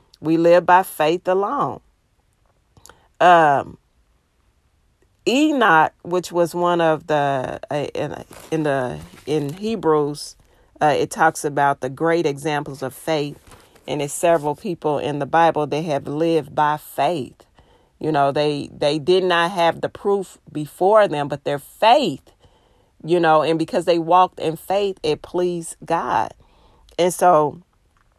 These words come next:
Enoch lived by faith, and he pleased God. And eleven, uh, Hebrews eleven and five said, "It was by faith that Enoch was taken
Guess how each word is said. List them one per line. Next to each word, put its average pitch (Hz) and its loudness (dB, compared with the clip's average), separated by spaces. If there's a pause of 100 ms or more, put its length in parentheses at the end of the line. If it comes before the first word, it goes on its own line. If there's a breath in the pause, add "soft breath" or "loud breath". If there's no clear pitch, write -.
(240)
Enoch 214 2
lived 180 2
by 165 4
faith, 151 -2 (360 soft breath)
and 160 -4
he 180 -2
pleased 160 -4
God. 175 0 (400 loud breath)
And 165 0
eleven, 165 4
uh, 143 2 (220)
Hebrews 165 -2 (100)
eleven 165 4
and 151 -4
five 160 -2
said, - -4
"It 165 -2
was 156 -2
by 151 2
faith - -2 (500)
that 165 2
Enoch 202 0
was 147 -6
taken 220 -4